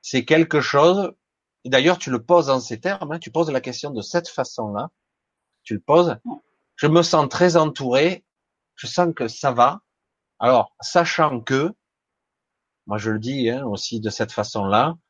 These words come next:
en conscience, tu n'as pas accès à toutes les informations, évidemment. Évidemment, c'est pour ça que tu poses la question. Je, je comprends pas vraiment. Je sens que, mais je ne comprends pas tout. Évidemment, en conscience,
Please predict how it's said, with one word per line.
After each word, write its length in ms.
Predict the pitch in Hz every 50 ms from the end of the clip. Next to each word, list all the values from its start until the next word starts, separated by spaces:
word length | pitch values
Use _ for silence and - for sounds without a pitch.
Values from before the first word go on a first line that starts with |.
| _ _ _ _ _ _ -
en 180 | - 151 165 170
conscience, 720 | 170 165 151 143 135 - - - 147 156 170 165 165 - 113
tu 140 | - - 123
n'as 140 | 123 120 120
pas 160 | - 135 127
accès 320 | 117 - - - - 143
à 60 | 123 110
toutes 200 | - 117 - -
les 180 | 117 107 110
informations, 800 | 110 107 - - 107 101 110 120 - - - - 123 107 104 101 _ _ _ _ -
évidemment. 520 | 95 98 101 101 101 107 107 110 104 98 _ _ _ _ _ _ _ _ _ _ _ _ _ _ _ _ _ _ _ _ _ _ _ _ _ _ _ _ _ 92
Évidemment, 340 | 98 104 107 127 139 160 151
c'est 80 | -
pour 100 | 135 139
ça 120 | - 208 190
que 60 | -
tu 160 | - 147 127
poses 240 | - 143 143 131 127
la 120 | 127 123
question. 340 | - 127 117 - 131 123 113
Je, 160 | 104 107 98
je 120 | 101 98 -
comprends 400 | - 120 113 107 - 120 113 110
pas 160 | - 123 123
vraiment. 500 | 117 113 123 131 135 156 175 180 170 170 _ _ - -
Je 120 | - 127 127
sens 320 | - - 202 208 208 175 170
que, 320 | 160 160 185 214 214 - -
mais 340 | 143 160 180 202 - - _ -
je 140 | 135 - 151
ne 60 | 143
comprends 340 | - 151 143 - - 147 139
pas 120 | 151 139
tout. 260 | - - 113 104 - _ _ _ _ _ _ _ _ _ _ -
Évidemment, 480 | 110 113 127 143 151 180 180 143 113 - - - -
en 160 | - 170 170
conscience, 680 | 165 170 156 151 147 - - 175 190 214 226 214 -